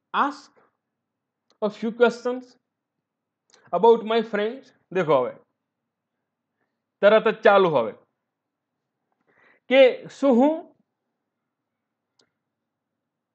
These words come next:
few questions, થોડા પ્રશ્નો પૂછી શકું about my friend dental problem, મારી જે મિત્ર જે છે એની જે દાંતની જે સમસ્યા જે છે એના વિશેનો તમને હું પ્રશ્ન પૂછું?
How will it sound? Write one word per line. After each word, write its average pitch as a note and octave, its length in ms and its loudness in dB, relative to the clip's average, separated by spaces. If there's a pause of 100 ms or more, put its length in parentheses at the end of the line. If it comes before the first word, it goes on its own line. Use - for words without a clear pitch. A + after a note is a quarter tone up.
(160)
few D#4+ 180 0
questions, G#3 440 -2 (140)
થોડા B3 140 -4
પ્રશ્નો B3 380 -10
પૂછી B3 300 -12
શકું F#3 240 -8 (300)
about B3 360 4
my B3+ 160 0 (120)
friend B3 260 0 (280)
dental G#3+ 360 0
problem, A3 440 0 (240)
મારી F3+ 240 -2
જે B3+ 120 -6
મિત્ર G3+ 560 -4
જે B3 140 2
છે A3 200 -4
એની G#3 240 -6
જે A3+ 120 -6
દાંતની G3 460 -6
જે A3+ 140 -6
સમસ્યા A#3 560 -4
જે A#3+ 180 -2
છે G#3+ 320 -6 (240)
એના D3+ 200 -6
વિશેનો G#3+ 360 -8
તમને G#3+ 260 -10
હું G#3 140 -8
પ્રશ્ન G#3+ 320 -8
પૂછું? A3+ 380 -10